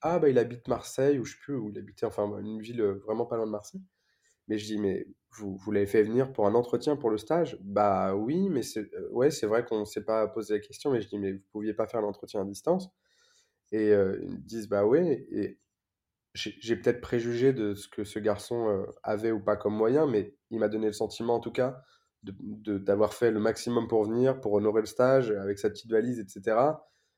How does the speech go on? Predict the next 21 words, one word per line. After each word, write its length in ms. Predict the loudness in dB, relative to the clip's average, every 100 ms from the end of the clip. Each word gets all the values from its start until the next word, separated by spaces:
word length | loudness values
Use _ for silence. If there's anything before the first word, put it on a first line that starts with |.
| _
Je 120 | 2
lui 80 | 4
ai 60 | 4
même 80 | 2
dit : « 140 | -2
Mais 140 | -2
tu 260 | -4 -2 2
restes 300 | 2 0 -6 -4
où ? » « 260 | -2 2
Ah, 160 | 4 4
j'ai 140 | 2
de 40 | -2
la 80 | 0
famille, 300 | 0 0 -4
et 60 |
cetera. » 400 | -6 -2 0 0 -2
Et 60 |
je 100 | -2
me 60 | -2
suis 160 | -4
dit, 320 | -4 -2 -4